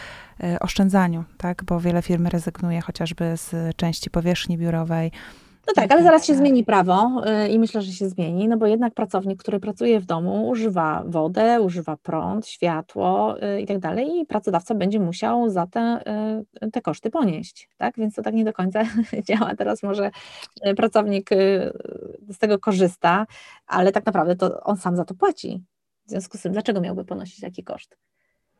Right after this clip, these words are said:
Speaker 2: To jest koszt pracodawcy.
Speaker 1: Ale nie płaci za dojazdy do firmy i nie traci czasu na te dojazdy.
Speaker 2: Okej, tak, to faktycznie jest, e, plus, ale zakładam, że, y, następują też zmiany w obszarze komunikacji transportu miejskiego, czyli to, że na przykład jest zakaz,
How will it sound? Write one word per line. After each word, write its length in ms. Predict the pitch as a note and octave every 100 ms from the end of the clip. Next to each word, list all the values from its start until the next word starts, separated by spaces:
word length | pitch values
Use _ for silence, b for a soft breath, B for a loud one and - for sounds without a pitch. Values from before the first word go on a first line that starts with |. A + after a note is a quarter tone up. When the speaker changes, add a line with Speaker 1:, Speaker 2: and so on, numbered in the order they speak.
| _ _ _ _ -
Speaker 2:
To 80 |
jest 120 | - -
koszt 180 | F#3 -
pracodawcy. 380 | G#3+ D4+ D#4+
Speaker 1:
Ale 220 | A3 C4+ B3
nie 180 | C4
płaci 380 | - A#3 A#3+ B3
za 280 | G3+ G3+ G3+
dojazdy 460 | F#3 F#3 A3 - F#3+
do 120 | E3+
firmy 360 | F3+ E3+ E3
i 80 | E3 E3
nie 60 |
traci 280 | - F3 -
czasu 360 | - F#3+ F#3 E3+
na 120 | D#3+
te 160 | - D3+
dojazdy. 340 | D#3 D3+ -
Speaker 2:
Okej, 420 | D#3 C4+ G#3 F#3+ F#3
tak, 340 | C4+ F#3 -
to 180 | C4 B3+
faktycznie 560 | B3 - B3+ A#3 G#3+
jest, 300 | G3 G3+ -
e, 180 | G#3 G#3+
plus, 440 | F#3+ G#3+ E3+ F3+ -
ale 380 | - D4+ C4
zakładam, 500 | A#3+ - A#3+ A#3+ G#3+
że, 400 | G#3 G#3 G3 G3 - G3 G3 G3
y, 40 | G3+
następują 560 | G3+ G3+ - G#3+ A#3 G#3
też 140 | G#3+
zmiany 360 | G3+ G#3+ A3 G3+
w 60 |
obszarze 500 | F#3 - G#3+ G#3+ G3
komunikacji 720 | G3 G3+ G#3 G3+ G#3 G#3 G#3+ G3
transportu 460 | G3 G3 G#3+ G#3+
miejskiego, 500 | G3+ G3 - F#3 F#3+
czyli 180 | G3+ G3+
to, 140 | F#3 G3
że 100 | G3
na 80 |
przykład 340 | F#3+ G3+ G3 F#3+
jest 140 | G3
zakaz, 340 | G3+ F#3+ F#3